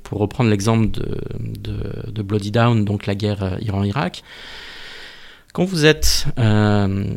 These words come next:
acculé, que vous êtes, euh, Saddam Hussein et que vous n'avez pas d'autre choix pour tenir, par exemple, votre objectif clé de Bassora que d'utiliser l'arme chimique,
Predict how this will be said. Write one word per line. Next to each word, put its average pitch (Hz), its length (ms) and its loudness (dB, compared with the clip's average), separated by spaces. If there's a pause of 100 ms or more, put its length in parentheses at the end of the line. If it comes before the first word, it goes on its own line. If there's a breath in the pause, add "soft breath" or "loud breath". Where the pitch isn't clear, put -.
(120)
acculé, 123 540 4
que 117 120 -4
vous 101 180 0
êtes, - 320 -2
euh, 95 180 2
Saddam 120 380 6
Hussein 120 680 4
et 117 200 2
que - 180 0
vous 110 160 2
n'avez 117 240 4
pas 139 160 6
d'autre 143 260 4
choix 127 300 4
pour - 160 -6
tenir, 120 260 0
par 107 180 0
exemple, 110 520 0
votre 101 400 2
objectif 110 500 -2
clé 123 140 2
de 110 80 2
Bassora 113 580 2
que 110 140 -2
d'utiliser 104 500 -2
l'arme 107 240 0
chimique, - 500 -2